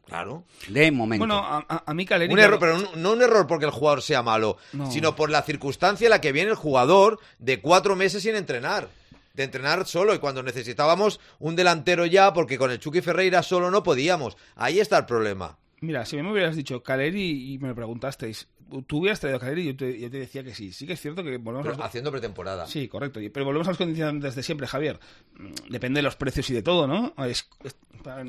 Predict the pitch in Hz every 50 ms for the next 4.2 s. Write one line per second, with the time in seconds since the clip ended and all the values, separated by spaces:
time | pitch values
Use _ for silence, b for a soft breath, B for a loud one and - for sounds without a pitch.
0 | 123 123 135 135 139 147 170 151 185 175 151 151 147 143 139 135 - - 147 131
1 | 131 - - - 165 160 139 135 120 123 123 127 127 120 120 107 - 127 127 131
2 | 147 139 123 110 113 143 175 160 135 - 151 - 190 156 123 104 - - 160 190
3 | - - 123 98 - - 107 110 156 143 - 165 127 - - 175 - - 160 139
4 | 117 - B